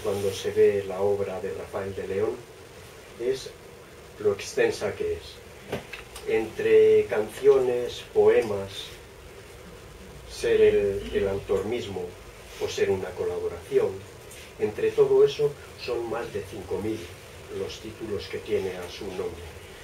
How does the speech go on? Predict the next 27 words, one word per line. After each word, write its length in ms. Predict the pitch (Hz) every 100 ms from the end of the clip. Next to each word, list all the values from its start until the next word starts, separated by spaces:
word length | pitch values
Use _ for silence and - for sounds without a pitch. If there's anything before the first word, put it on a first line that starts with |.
| - - - - - -
Yo 100 | 110
no 180 | 113 117
los 160 | 101
he 80 | -
contado, 500 | 101 87 - 104 95 95
eso 220 | - 107
está, 400 | 101 - 101 95 87 87 - - -
está 220 | - 101
contado 420 | 101 - 104 101
por 200 | - 98
otros 280 | 110 107 98 113
y 60 | 101
está 240 | - 95
escrito. 480 | 85 - - 90 - - - - - -
Más 280 | - - - -
de 100 | 90
cinco 360 | - 98 - -
mil 180 | 98 92
obras, 460 | 87 85 - - - - - - - -
con 120 | 101 87 87 90
autoría 500 | 107 98 101 98 110 101
total 400 | 95 90 107 101
o 120 | 92
en 100 | 87 -
parte 380 | 98 101 - 90
de 180 | 87
él. 40 | 85